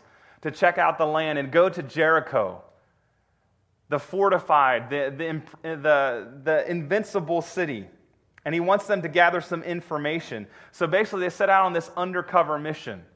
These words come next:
And where better to go than to Rahab's house?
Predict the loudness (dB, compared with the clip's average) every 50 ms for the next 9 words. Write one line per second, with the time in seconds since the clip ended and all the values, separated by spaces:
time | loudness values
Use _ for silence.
0 | _ _ _ _ _ _ _ -8 -4 -4 -2 0 0 2 2 2 4 6 4 6
1 | 4 2 -2 -2 -6 0 0 2 4 4 2 2 0 -4 -8 -14 -20 -20 _ _
2 | _ _ _ -6 -6 -4 -2 -2 0 0 0 0 0 0 -2 -2 -2 -4 -8 -10
3 | -10 -10 -10 -12 -18 -20 -20 -20 -20